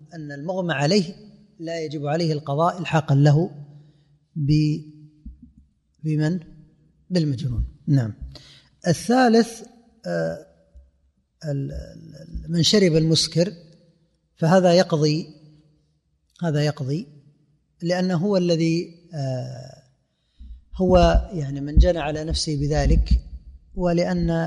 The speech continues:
إلحاقه بالنائم قريب، لأن السكران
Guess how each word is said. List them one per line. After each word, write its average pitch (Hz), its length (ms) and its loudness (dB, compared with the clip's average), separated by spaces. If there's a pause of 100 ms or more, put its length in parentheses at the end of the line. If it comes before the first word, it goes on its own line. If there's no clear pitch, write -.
(220)
إلحاقه 156 440 -2
بالنائم 156 580 0
قريب، 160 460 2 (840)
لأن 156 260 -16 (320)
السكران 165 680 0